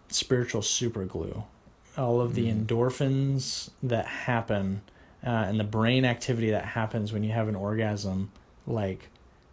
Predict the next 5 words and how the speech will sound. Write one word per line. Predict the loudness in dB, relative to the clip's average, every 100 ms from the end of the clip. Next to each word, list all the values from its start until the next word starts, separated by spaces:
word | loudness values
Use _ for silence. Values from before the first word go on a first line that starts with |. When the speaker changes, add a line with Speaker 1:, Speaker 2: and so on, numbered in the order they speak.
| -20 -20 -20 -14
Speaker 1:
create | -4 0 2 4 4 2 -2
a | 0 2 2 0 -4 -12 _ -20 -20 -20 -4
really | 0 4 4 2
strong, | 0 0 0 4 4 4 2 0 -4 -10
tight | -10 0 2 2 -2